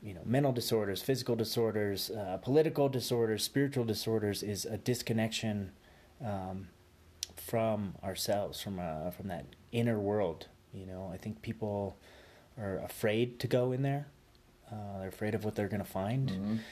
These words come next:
Speaker 1: They're afraid, you know, I was talking to, um, one of our training partners, Jerome, uh, on the podcast, and I, and we were talking about, you know, what happens to your consciousness after you die, and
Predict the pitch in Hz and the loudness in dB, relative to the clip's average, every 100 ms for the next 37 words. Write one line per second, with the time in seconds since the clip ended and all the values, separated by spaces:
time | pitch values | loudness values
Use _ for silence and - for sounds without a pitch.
0 | - - 110 110 107 104 113 113 110 104 | -16 -2 2 2 0 0 2 4 4 0
1 | 104 107 107 - 123 123 113 120 107 101 | -2 2 2 2 0 2 0 2 0 0
2 | 104 92 98 - - - 131 120 110 - | 0 -2 -6 -12 -20 -2 0 2 2 2
3 | 110 107 101 98 92 - 104 101 104 117 | 0 2 0 0 -6 -4 0 2 2 0
4 | 117 - - 107 104 95 107 104 110 104 | -4 -12 -12 -6 -4 0 0 2 0 2
5 | 110 104 - 90 98 95 98 - - 104 | 2 2 0 -4 0 2 2 -2 -10 -8
6 | 101 101 104 92 117 - 113 107 104 98 | -4 -2 -4 0 0 0 -2 2 2 2
7 | - - - - - - - - 107 101 | -4 -16 -20 -20 -20 -20 -14 -6 -4 -4
8 | 95 92 92 - - - _ - - 117 | -4 -6 -10 -20 -20 -20 _ -18 -4 0
9 | 139 139 131 - 127 127 127 113 - 110 | 2 4 2 0 -2 2 0 0 -2 0
10 | 113 110 - 107 98 101 104 127 - - | 2 0 -2 -2 2 2 2 -2 -6 -14
11 | - - - 113 107 104 101 | -18 -16 -4 0 2 2 0